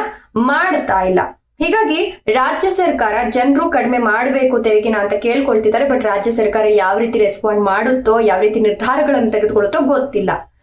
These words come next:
ಇನ್ನು ನಿಮ್ಗೆಲ್ಲ ಗೊತ್ತಿರುವಂಗೆ ಎರಡು ಬಾರಿ ತೈಲ ದರವನ್ನ ಕೂಡ ಏರಿಕೆ ಮಾಡಿದ್ರು. ಎರಡ್ ಸಾವಿರದ ಇಪ್ಪತ್ಮೂರರ ಮೇ ನಂತರ ಎರಡು ಬಾರಿ ತೈಲದ ಮೇಲಿನ ಮಾರಾಟ ದರ ಏನಿದೆಯಲ್ಲ, ಅದನ್ನ ಏರಿಕೆ ಮಾಡಿದ್ರು.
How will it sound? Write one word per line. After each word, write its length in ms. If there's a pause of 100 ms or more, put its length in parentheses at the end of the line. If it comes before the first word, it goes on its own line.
(320)
ಇನ್ನು 140
ನಿಮ್ಗೆಲ್ಲ 380
ಗೊತ್ತಿರುವಂಗೆ 480
ಎರಡು 320
ಬಾರಿ 260
ತೈಲ 280
ದರವನ್ನ 320
ಕೂಡ 200
ಏರಿಕೆ 300
ಮಾಡಿದ್ರು. 360
ಎರಡ್ 240
ಸಾವಿರದ 260
ಇಪ್ಪತ್ಮೂರರ 460 (100)
ಮೇ 180
ನಂತರ 260 (300)
ಎರಡು 260
ಬಾರಿ 300
ತೈಲದ 280 (300)
ಮೇಲಿನ 320
ಮಾರಾಟ 380 (100)
ದರ 100
ಏನಿದೆಯಲ್ಲ, 440 (420)
ಅದನ್ನ 320
ಏರಿಕೆ 320
ಮಾಡಿದ್ರು. 520